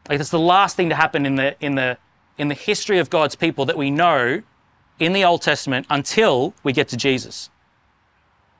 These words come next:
Between the Old Testament and the New Testament, we've got what's called this intertestamental period, about four to five hundred years.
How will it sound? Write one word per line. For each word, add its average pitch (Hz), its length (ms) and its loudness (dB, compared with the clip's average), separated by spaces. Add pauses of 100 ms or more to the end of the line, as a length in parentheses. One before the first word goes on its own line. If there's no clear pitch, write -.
(500)
Between 175 280 0
the 175 60 4
Old 208 200 2
Testament 208 400 -2
and 160 100 0
the 156 60 0
New 156 160 0
Testament, 202 460 0
we've 139 100 0
got 180 160 0
what's 151 160 -2
called 165 300 0
this 151 300 -4 (360)
intertestamental 180 880 0
period, 185 480 0
about 156 200 -2
four 165 120 0
to 156 60 0
five 151 200 -2
hundred 143 240 -6
years. 143 440 -8